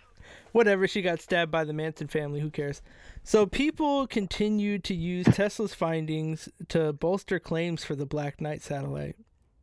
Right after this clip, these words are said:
They also took on board the work of a Norwegian engineer called Jorgen Hals,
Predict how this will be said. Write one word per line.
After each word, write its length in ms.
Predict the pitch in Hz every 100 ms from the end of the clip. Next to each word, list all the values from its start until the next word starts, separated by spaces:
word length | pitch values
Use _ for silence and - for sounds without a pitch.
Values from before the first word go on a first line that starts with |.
| - _ _ _ _ _ _ _
They 120 | 165 180
also 280 | 208 220
took 300 | 196 208 185
on 200 | 185 175
board 320 | 165 165 165 160
the 100 | 151
work 320 | 160 160 -
of 520 | 165 151 151 147 160
a 480 | - 156 147 143 147
Norwegian 640 | 151 151 151 175 202 208 170
engineer 560 | 180 165 165 190 180
called 320 | 165 151 151 139
Jorgen 460 | 165 170 180 208
Hals, 520 | 165 151 160 208 -